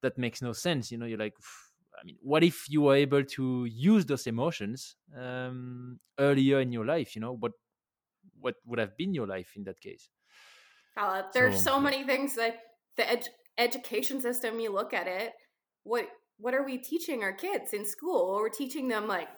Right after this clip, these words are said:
Speaker 2: math. Yeah, these are, there's important things, math, like, science. There's important things,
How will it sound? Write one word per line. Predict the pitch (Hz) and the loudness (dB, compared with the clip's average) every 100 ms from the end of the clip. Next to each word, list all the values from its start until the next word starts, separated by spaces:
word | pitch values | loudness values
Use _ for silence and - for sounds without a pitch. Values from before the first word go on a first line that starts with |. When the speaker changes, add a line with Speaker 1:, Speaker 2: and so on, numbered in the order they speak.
| - - | -20 -8
Speaker 2:
math. | 180 202 208 233 - - | 0 2 2 -2 -12 0
Yeah, | 294 277 262 | 8 8 6
these | 294 285 | 2 0
are, | 269 | 0
there's | 269 277 277 | 0 0 -2
important | 254 262 240 254 | -2 0 -2 -2
things, | 202 196 202 - | -4 -4 -6 -10
math, | 180 185 180 185 - - | -8 -4 -4 -4 -8 -14
like, | 196 175 - - | -8 -8 -10 -14
science. | - 185 208 196 196 - _ _ _ _ - | -4 0 0 0 -4 -10 _ _ _ _ -6
There's | 294 302 - | -4 -4 -2
important | 277 269 - 247 247 247 | -2 -2 -2 -2 -2 -4
things, | 240 220 339 349 - | -4 -4 -4 -6 -10